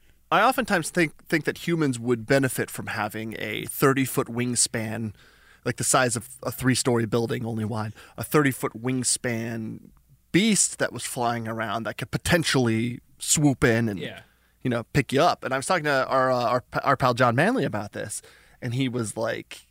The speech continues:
Speaker 1: "You think it's, like, big enough to pick up your kid?" And I was like, "I, maybe, especially after I've pushed him to get away, you know? Like, it's like a, seems like, seems possible."
Speaker 2: Like, we
Speaker 1: So you,
Speaker 2: need,
Speaker 1: you
Speaker 2: we need, um, like, right now, it, you, we, remember growing up, I, I'm sure this is the same for you,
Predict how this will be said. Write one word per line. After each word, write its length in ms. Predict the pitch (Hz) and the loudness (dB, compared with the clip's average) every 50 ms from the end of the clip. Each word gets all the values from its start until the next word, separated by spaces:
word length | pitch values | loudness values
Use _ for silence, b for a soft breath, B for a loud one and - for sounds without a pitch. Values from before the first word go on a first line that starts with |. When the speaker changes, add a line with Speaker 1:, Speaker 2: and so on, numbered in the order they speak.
| _ _ _ _ _ _ | _ _ _ _ _ _
Speaker 1:
"You 80 | - 139 | -4 -2
think 180 | 127 170 170 185 | 0 0 0 0
it's, 100 | - - | 0 0
like, 140 | 135 117 - | -2 0 2
big 140 | - 147 160 | 2 2 2
enough 140 | 165 147 | 2 0
to 80 | - - | -2 -4
pick 180 | - 147 - - | -6 -4 -2 -2
up 140 | 160 - | -4 -4
your 60 | - - | -6 -8
kid?" 300 | - - 147 180 233 294 | -2 0 2 2 2 2
And 120 | 302 202 123 | 0 -2 -2
I 100 | 120 120 | -2 -2
was 180 | 117 110 - | -4 -4 -6
like, 280 | 113 107 101 - - - - | -6 -6 -6 -6 -8 -10 -8
"I, 220 | - 151 185 240 - - - - b b b b b b b b b b b b b b | -4 -2 -2 -2 -4 -6 -10 -20 b b b b b b b b b b b b b b
maybe, 560 | 131 180 247 320 294 202 123 165 - 113 - - | 4 6 6 6 6 4 2 -2 -4 -6 -4 -4
especially 380 | 151 - - - 247 240 - 196 | -4 -2 2 2 4 4 4 4
after 160 | 180 - 156 | 4 4 4
I've 180 | 143 127 - - | 2 2 0 0
pushed 300 | - 233 294 - - - | 2 2 2 2 2 -2
him 120 | - 127 | -4 -4
to 60 | 240 | -2
get 140 | 117 139 127 | 0 0 2
away, 380 | 131 123 156 208 240 139 - - | 2 4 4 4 4 2 0 -4
you 60 | 131 135 | -4 -2
know? 240 | 143 151 165 185 | 0 2 2 2
Like, 220 | 180 143 143 - 165 | 2 2 0 0 -2
it's 160 | 156 - - | -4 0 0
like 180 | 151 139 - 143 | 0 0 0 0
a, 560 | 135 131 127 127 - - - - 120 - - _ _ _ _ _ _ _ _ _ _ _ _ _ _ _ - | 0 0 -2 -4 -4 -6 -8 -8 -10 -12 -14 _ _ _ _ _ _ _ _ _ _ _ _ _ _ _ -4
seems 240 | - 254 247 214 180 | 0 2 2 4 4
like, 240 | 190 165 - - - - | 2 2 0 -4 -8 -4
seems 220 | - 247 214 - | -2 -2 -2 -2
possible." 340 | - 175 131 98 - - 156 | 0 0 0 0 2 4 4
Speaker 2:
Like, 120 | 143 - | 4 6
we 120 | 160 170 175 | 6 6 6
Speaker 1:
So 60 | 151 | 8
you, 140 | - 170 170 | 6 6 4
Speaker 2:
need, 60 | - 190 | 2 0
Speaker 1:
you 40 | |
Speaker 2:
we 160 | 160 165 170 175 | 0 0 2 2
need, 340 | 170 160 151 143 131 - - | 2 0 0 -2 -4 -4 -2
um, 420 | 143 131 127 120 113 113 113 113 - - - - - | 0 2 2 2 2 0 -4 -8 -12 -18 -20 -8 -2
like, 180 | 147 147 143 - 117 | -2 -2 -2 -2 0
right 240 | 156 156 160 160 143 | 2 2 2 2 2
now, 440 | 151 147 135 123 123 120 120 117 - | 2 2 2 4 2 0 0 -2 -4
it, 80 | - 143 | -6 -6
you, 380 | 151 90 123 147 151 170 - 170 | -6 -8 -10 -12 -12 -12 -10 -10
we, 120 | 180 - - | -10 -10 -4
remember 280 | 170 175 214 226 226 180 | 0 2 2 2 2 0
growing 360 | 143 131 135 135 127 120 123 | 0 2 4 4 4 4 2
up, 160 | 120 117 113 | 0 -2 -2
I, 280 | - 117 123 123 - - - - | -2 -2 -2 -2 -2 -6 -10 -6
I'm 160 | - 127 127 | -4 -4 -2
sure 120 | 127 - 165 | 0 0 0
this 100 | 143 - | 0 -2
is 40 | - | -4
the 60 | 123 | -6
same 220 | 117 - 123 113 113 | -4 -2 -2 -2 -4
for 100 | 113 120 | -4 -4
you, 280 | 113 117 110 110 110 | -4 -4 -4 -4 -6